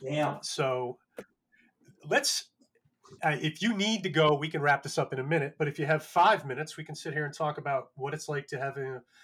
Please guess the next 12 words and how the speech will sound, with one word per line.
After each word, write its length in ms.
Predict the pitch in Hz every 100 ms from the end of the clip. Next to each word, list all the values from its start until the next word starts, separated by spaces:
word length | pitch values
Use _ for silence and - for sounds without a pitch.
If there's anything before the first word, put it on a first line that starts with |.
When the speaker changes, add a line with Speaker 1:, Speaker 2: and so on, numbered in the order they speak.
| - _ -
Speaker 2:
to 400 | 185 170 156 151 _ _ _ _ _ _ _ _ _ _ - -
have 300 | 180 165 131
been 200 | 160 147
drinking. 480 | 147 190 151 131 -
I 120 | 143
actually, 340 | 147 147 139
okay, 220 | 123 120 - -
I'm 80 | 139
on 100 | 139
my 100 | 127
third 320 | 117 139 123
now 120 | 113